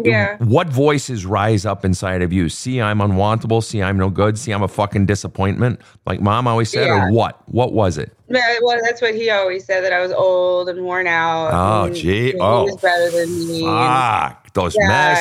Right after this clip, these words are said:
Speaker 2: messages.
Speaker 1: you know, that, you know, he made the money, I didn't. I,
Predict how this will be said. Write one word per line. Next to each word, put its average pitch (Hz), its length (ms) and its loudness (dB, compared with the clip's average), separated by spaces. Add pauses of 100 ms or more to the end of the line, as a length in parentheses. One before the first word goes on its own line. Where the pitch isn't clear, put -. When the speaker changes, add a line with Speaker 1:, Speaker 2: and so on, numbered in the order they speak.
(100)
Speaker 2:
messages. 190 160 -6
Speaker 1:
you 180 80 0
know, 160 300 -2 (840)
that, 185 340 0
you 220 60 -4
know, 190 140 0
he 254 200 -6
made 240 220 -4
the 220 80 -4
money, 202 360 -2
I 185 260 0
didn't. 175 720 0
I, 175 380 0